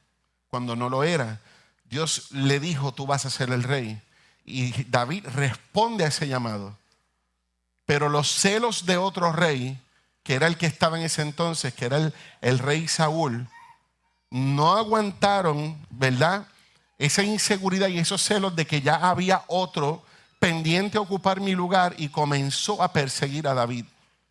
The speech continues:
¿Usted se imagina cuán difícil es? Lo único que dice la palabra es que David respondió y dijo, "Yo no voy a ir nunca en contra del ungido de Dios."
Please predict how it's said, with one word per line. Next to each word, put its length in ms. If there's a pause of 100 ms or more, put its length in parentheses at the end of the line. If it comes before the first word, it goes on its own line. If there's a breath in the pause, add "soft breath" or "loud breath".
(1700)
¿Usted 240
se 100
imagina 720
cuán 260
difícil 680
es? 540 (1800)
Lo 160
único 340
que 80
dice 240
la 140
palabra 300
es 40
que 160
David 300
respondió 440
y 60
dijo, 260
"Yo 200
no 120
voy 200
a 80
ir 360
nunca 560
en 180
contra 440
del 140
ungido 480
de 100
Dios." 400